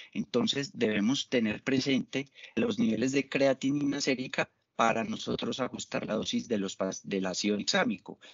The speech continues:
Entonces, ¿qué nos recomiendan? Pacientes con creatininas entre uno treinta y cinco y dos ocho, vamos a,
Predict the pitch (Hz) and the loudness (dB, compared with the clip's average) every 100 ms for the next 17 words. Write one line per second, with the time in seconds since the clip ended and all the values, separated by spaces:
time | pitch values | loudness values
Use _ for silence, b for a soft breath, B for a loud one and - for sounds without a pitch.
0 | B B - - 117 - 131 123 123 120 | B B -12 0 0 2 0 2 0 0
1 | 127 143 139 117 - - _ B B - | 0 2 2 0 -6 -18 _ B B -2
2 | 110 - 113 - 135 - 131 - - 101 | -2 -2 -6 -6 -8 -6 -8 -6 -2 -2
3 | 101 123 135 127 - 104 98 95 - 127 | -2 -4 -4 -4 -4 -4 -4 -6 -6 -6
4 | 117 - 107 92 - - 113 110 - 131 | -6 -4 -2 -2 -6 -2 -2 -2 0 -2
5 | 127 - 101 98 - 175 - 147 143 B | 0 0 2 2 4 4 4 -2 -4 B
6 | B B - 107 120 123 127 | B B 2 2 4 2 0